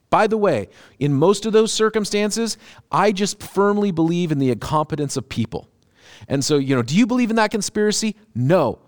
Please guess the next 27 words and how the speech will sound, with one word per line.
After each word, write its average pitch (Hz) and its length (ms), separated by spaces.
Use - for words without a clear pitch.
Why? 233 420
Is 151 120
it 151 40
because 165 240
people 202 300
are 160 80
evil? 214 220
No, 165 300
uh, 127 420
people 196 260
are 151 60
totally 180 340
evil. 123 420
And 143 140
if 135 120
they 147 120
were 131 160
competent, 135 720
maybe 175 380
they 165 140
would 165 260
conspire 160 440
together 139 360
to - 120
do 160 280
that 135 260
thing. 107 320